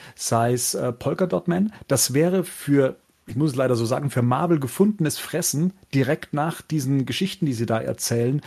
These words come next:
dann irgendwie einen Joke drauf zu, äh, hauen, bevor es irgendwie zu,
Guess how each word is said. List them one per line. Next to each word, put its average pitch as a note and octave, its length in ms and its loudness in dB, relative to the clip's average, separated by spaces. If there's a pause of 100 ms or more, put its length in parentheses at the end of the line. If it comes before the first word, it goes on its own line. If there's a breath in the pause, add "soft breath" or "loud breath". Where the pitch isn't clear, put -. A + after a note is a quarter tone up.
(160 loud breath)
dann C3 180 2
irgendwie D3 340 2
einen A#2+ 100 0
Joke C3 340 -2
drauf - 380 -6
zu, A2+ 340 0
äh, A2 300 -2
hauen, A#2+ 320 2
bevor A#2+ 320 0
es G#2+ 120 -2
irgendwie A#2 480 -2
zu, A#2 460 -2